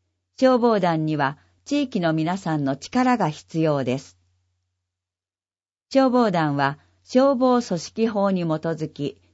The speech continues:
各市町に設置される消防機関です。地域における消防防災のリーダーとして、地域に密着し、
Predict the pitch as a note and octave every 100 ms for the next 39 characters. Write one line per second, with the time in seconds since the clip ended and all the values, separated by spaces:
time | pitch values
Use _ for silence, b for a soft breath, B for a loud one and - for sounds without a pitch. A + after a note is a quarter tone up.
0 | - C4 C4 F3 D#3 G#3+ G3+ - A3 F3
1 | C#3+ A#2+ - F3 E3 F3+ D#3+ E3 D3+ D3
2 | C#3+ D3+ b b b - A#3+ C4 A#3+ A3+
3 | G#3 - G3+ C#3 G#2+ G2 - _ _ _
4 | _ _ _ _ _ - C4 A#3+ F#3 E3
5 | D#3 D#3 E3+ D#3+ E3 - - - A#3 B3
6 | A3+ A3+ G#3+ G3 G#3+ A3+ G#3 G3+ F#3 F#3
7 | G3+ F3+ D3 C3+ C3+ C3 - - C3+ -
8 | _ _ _ - C#4 B3 F#3 D#3+ C#3 D3
9 | D3 - E3 - - D#3 -